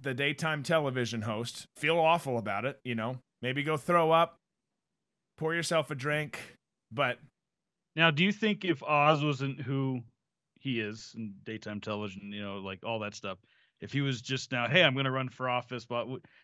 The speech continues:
Speaker 2: you think a good campaign would be, like, "Follow the Yellow Brick Road"? Like, do you think that would be, like, a good thing for him to, to run on, or, or no? You know, like, the, just like a
Speaker 1: I don't
Speaker 2: slogan.
Speaker 1: like it, and there's probably a lawsuit in there too. Um,
Speaker 2: Yeah, I guess
Speaker 1: <laughs>
Speaker 2: you're right, yeah.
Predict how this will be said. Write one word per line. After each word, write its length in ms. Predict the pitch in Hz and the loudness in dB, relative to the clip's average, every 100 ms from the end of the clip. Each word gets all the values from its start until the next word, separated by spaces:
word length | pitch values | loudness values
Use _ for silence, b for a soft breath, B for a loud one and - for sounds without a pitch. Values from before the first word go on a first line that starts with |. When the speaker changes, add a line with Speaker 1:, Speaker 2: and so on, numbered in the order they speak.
| b | b
Speaker 2:
you 60 | |
think 120 | 135 202 | -2 0
a 40 | |
good 240 | 135 151 | 2 0
campaign 420 | 135 156 135 131 143 | 0 -2 0 -2 -2
would 100 | 117 | -2
be, 80 | |
like, 140 | 104 90 | -6 -6
"Follow 240 | 110 107 | -4 -4
the 80 | 107 | -4
Yellow 180 | 98 107 | -4 -6
Brick 180 | 101 90 | -8 -10
Road"? 240 | 95 101 107 _ _ - | -10 -10 -12 _ _ -18
Like, 120 | 95 | -14
do 40 | |
you 60 | 104 | -12
think 180 | 117 101 | -12 -10
that 100 | 104 | -8
would 100 | 101 | -8
be, 100 | 101 | -10
like, 180 | 98 98 | -12 -12
a 60 | |
good 220 | 90 101 95 - | -12 -12 -12 -12
thing 160 | 104 | -10
for 140 | 101 104 | -10 -10
him 160 | 104 | -8
to, 200 | 98 92 - _ _ _ _ _ _ | -8 -10 -12 _ _ _ _ _ _
to 140 | - 85 107 | -14 -14 -10
run 180 | 120 110 | -6 -4
on, 200 | 113 107 | -4 -4
or, 220 | 87 80 - - | -6 -10 -14 -12
or 80 | 87 | -8
no? 320 | 90 82 - - | -8 -8 -12 -12
You 80 | 104 | -10
know, 60 | |
like, 160 | 90 90 - | -10 -12 -14
the, 160 | 90 - | -16 -14
just 140 | 110 | -14
like 100 | 104 | -14
a 60 | 95 117 | -6 0
Speaker 1:
I 40 | |
don't 160 | 123 110 | 0 0
Speaker 2:
slogan. 60 | |
Speaker 1:
like 220 | 120 117 | -2 -2
it, 120 | 139 131 | -6 -6
and 100 | 147 | -4
there's 140 | 131 | -4
probably 280 | - 147 143 | -2 0 0
a 60 | 127 | 0
lawsuit 460 | 120 120 - 135 | 0 0 -2 -4
in 120 | 127 123 | -4 -2
there 160 | 123 | -4
too. 320 | 120 123 127 131 _ | -2 -4 -6 -8 _
Um, 560 | 113 113 104 101 107 104 - | -6 -4 -2 -4 -8 -10 -6
Speaker 2:
Yeah, 260 | 190 185 170 | -2 0 0
I 60 | |
guess 240 | 143 117 - | -4 -6 -6
Speaker 1:
<laughs> 20 | |
Speaker 2:
you're 160 | - 190 | -8 0
right, 120 | |
yeah. 60 | 240 | -2